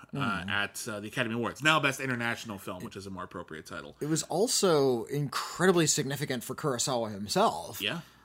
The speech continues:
Speaker 2: Like, it, it was, it was essentially the film that saved him.
Speaker 1: Yeah.
Speaker 2: Uh, he w-, he had just made a movie that had kind of bombed, and, uh,
Speaker 1: Dodeska Den, yeah.
Speaker 2: Dodeska Den, and,
Speaker 1: Yeah.
Speaker 2: uh, yeah,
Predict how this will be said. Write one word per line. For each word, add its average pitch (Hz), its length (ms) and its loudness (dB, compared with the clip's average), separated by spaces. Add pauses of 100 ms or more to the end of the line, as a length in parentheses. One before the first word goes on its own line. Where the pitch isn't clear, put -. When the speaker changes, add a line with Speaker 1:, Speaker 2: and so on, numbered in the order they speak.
Speaker 2:
Like, 131 220 0
it, 131 160 -4
it 165 100 0
was, 170 380 6 (340)
it 196 80 8
was 190 120 8
essentially 277 340 6
the 175 80 6
film 175 220 6
that 127 120 2
saved 139 440 2
him. 80 340 -14 (280)
Speaker 1:
Yeah. 92 260 -14 (160)
Speaker 2:
Uh, 117 320 2 (100)
he 180 240 0
w-, 170 200 6
he 170 360 -2
had 147 360 2
just 165 220 4
made 185 140 6
a 151 40 4
movie 139 320 0
that 127 140 0
had 113 440 -4
kind - 220 0
of 127 160 -4
bombed, 104 600 0
and, 123 200 0
uh, 120 40 0
Speaker 1:
Dodeska 113 280 -2
Den, 104 140 -4 (160)
yeah. 143 80 2
Speaker 2:
Dodeska 143 320 -2
Den, 110 280 -2
and, 120 200 -2
Speaker 1:
Yeah. 120 80 2
Speaker 2:
uh, 120 140 4 (840)
yeah, 165 180 2